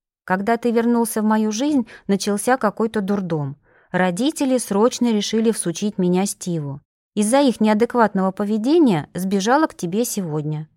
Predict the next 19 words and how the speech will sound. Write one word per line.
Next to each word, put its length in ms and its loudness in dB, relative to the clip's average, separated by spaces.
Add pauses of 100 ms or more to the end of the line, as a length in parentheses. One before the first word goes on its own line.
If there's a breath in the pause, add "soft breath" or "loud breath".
(420)
Заметила, 560 0
как 260 -4
Макс 380 0
сжал 400 0
руки 260 -2
в 80 -6
кулаки, 560 -2 (260 loud breath)
затараторила 680 2
еще 300 0
быстрее. 600 -4 (320 loud breath)
Именно 360 4
поэтому 580 0 (220 loud breath)
мы 160 4
со 160 2
Стивом 340 2
решили, 380 0
наконец, 480 0
открыть 340 -2
правду. 480 0